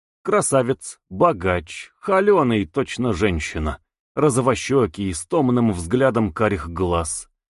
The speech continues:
с ласковой улыбочкой под закрученными усами и над остренькой седой испаньолкой.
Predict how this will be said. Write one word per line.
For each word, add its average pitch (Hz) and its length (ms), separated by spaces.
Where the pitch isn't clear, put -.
с - 100
ласковой 143 520
улыбочкой 110 680
под 101 220
закрученными 107 720
усами 98 640
и 131 100
над 127 240
остренькой 123 680
седой 98 540
испаньолкой. 80 920